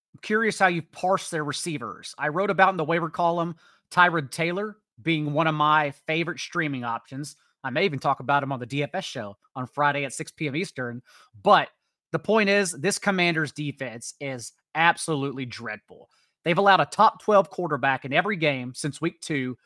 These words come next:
with the fourth most yards per attempt and the eighth highest rate of fifteen-yard gains through the air. Tyrod also snuck in five carries on Sunday night against the Bengals with a higher floor than perceived. And what we saw from their wide receivers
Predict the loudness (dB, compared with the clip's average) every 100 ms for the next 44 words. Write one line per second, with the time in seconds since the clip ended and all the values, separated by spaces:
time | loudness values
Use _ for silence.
0 | _ -2 -2 -2 0 0 2 0 0 0
1 | 0 0 -6 -4 -6 -6 _ -10 -8 -4
2 | -4 -2 2 0 0 -4 -4 -4 -4 -6
3 | -4 -4 0 0 -2 -4 -4 -4 -8 _
4 | _ -4 -2 -2 -4 -6 -8 -10 -16 _
5 | _ 4 6 6 4 2 -4 -6 -4 -2
6 | -2 -2 -4 0 2 4 2 -4 -6 -4
7 | -4 -8 -6 -6 -4 -4 -6 -8 _ -2
8 | -2 -2 -4 -6 -4 -4 -6 -12 -12 -12
9 | -8 0 0 0 -4 -6 -4 -2 -4 -6
10 | _ -6 0 2 0 -6 -8 -8 -8 -8
11 | -10 -18 -20 -20 _ 2 4 4 0 -6
12 | _ _ -4 -2 4 6 8 6 2 -8
13 | _ _ 6 6 6 2 4 4 4 0
14 | -8 -6 -6 -8